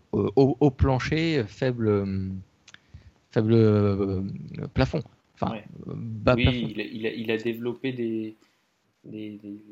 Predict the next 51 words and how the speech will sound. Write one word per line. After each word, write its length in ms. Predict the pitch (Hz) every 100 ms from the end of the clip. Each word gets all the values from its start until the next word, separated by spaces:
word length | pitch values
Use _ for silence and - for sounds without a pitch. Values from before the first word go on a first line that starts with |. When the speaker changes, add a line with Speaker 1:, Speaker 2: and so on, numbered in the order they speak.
| 101
Speaker 2:
des, 120 | 98
c'est 240 | 95 - -
justement 400 | 117 117 120 131
sa 140 | 131
capacité 540 | - 117 123 - 127 139
à 80 |
développer 480 | 120 120 120 123 139
d'autres, 360 | 123 127 127 117
euh, 280 | 110 110 110
d'autres 200 | 123 123
facettes 320 | 120 - 117
de 100 | 113
son 220 | 107 113
jeu 180 | 104 131
qui 160 | 131 107
est, 300 | 101 101 95 _ _ _ _ _ _
qui 80 | -
a 60 | 107
été, 420 | - 110 107 101
euh, 240 | 95 98 98
qui 80 | -
a 40 |
été 160 | 104 113
primordiale 600 | - 113 110 107 117 123
dans 100 | 113
son 200 | 107 107
développement, 400 | 107 113 120 143
mais 240 | 117 107 104
on, 100 | 104
il 200 | 104 101
a 40 |
été 180 | 107 -
drafté 380 | 113 110 104 135
pour 240 | 131 - -
ce 80 |
qu'il 180 | - 120
était 460 | 113 117 147 139 - _ _ _
et 80 | 107
pas 140 | 117
pour 220 | 113 -
ce 60 | -
qu'il 380 | - 110 107 107 110 120 131 - _ _ _ -
pourrait 440 | 147 139 131 127
être, 140 | 127 - -
c'est 80 | 110
ça 140 | 107
ce 80 | 110
que 60 | -
tu 140 | -
veux 80 | 110
dire. 160 | 101